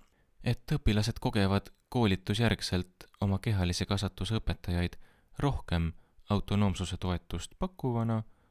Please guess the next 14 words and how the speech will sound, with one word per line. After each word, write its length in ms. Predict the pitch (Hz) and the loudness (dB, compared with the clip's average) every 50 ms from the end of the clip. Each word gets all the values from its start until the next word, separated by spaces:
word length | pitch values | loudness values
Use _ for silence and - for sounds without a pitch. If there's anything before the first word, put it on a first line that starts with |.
| _ _ - | _ _ -4
ja 200 | 196 202 180 170 - _ _ _ - | -4 -4 -4 -4 -8 _ _ _ 0
vähem 260 | 131 123 113 95 87 | 2 2 4 2 0
kontrollivana. 760 | - - 78 78 - - 107 113 117 117 107 98 92 87 80 80 - - _ _ _ - - - - - - _ _ _ _ _ _ | 0 -2 -4 -4 0 0 2 2 2 2 2 2 2 2 0 -2 -4 -10 _ _ _ -20 -20 -20 -20 -20 -20 _ _ _ _ _ _
Samuti 680 | - - 85 78 78 80 - - - - 113 110 - - - - _ _ _ _ - | -6 -4 -4 -2 -2 -4 -4 -6 -2 0 0 0 0 -4 -16 -20 _ _ _ _ -2
on 180 | 120 123 135 135 | 0 2 2 2
õpilased 480 | - - 113 104 107 - 120 - - | 2 2 2 2 2 0 0 -4 -2
raporteerinud, 920 | - 120 - - 120 113 - - - 131 120 107 101 98 101 104 101 - - - - - _ _ - | -2 -2 0 2 0 0 0 0 2 2 4 4 4 4 2 2 0 0 -6 -18 -20 -20 _ _ -8
et 160 | 101 - - | -8 -2 0
nende 360 | 107 107 104 95 107 104 101 - _ - | 2 2 2 2 0 -2 -2 -4 _ -8
psühholoogilised 880 | - - 113 95 92 104 117 135 135 113 - 92 87 90 92 107 95 - - | -4 -4 -2 -2 -2 0 2 2 0 2 0 0 0 0 -2 -2 -6 -6 -6
põhivajadused 840 | - 104 95 95 92 107 117 107 90 - - 82 87 85 82 - - - - _ _ _ _ - | -8 -6 -4 -2 -2 0 0 0 -2 -2 -4 -4 -2 -4 -4 -4 -8 -20 -20 _ _ _ _ -6
on 120 | 95 92 | -6 -2
rohkem 420 | - 143 135 - - - 87 82 87 | -2 -2 -4 -4 -8 -8 -6 -6 -4
rahuldatud 680 | - 175 180 156 135 131 131 120 - - - 120 113 | -2 -2 -2 -2 -2 -2 -4 -6 -4 -4 -4 -4 -4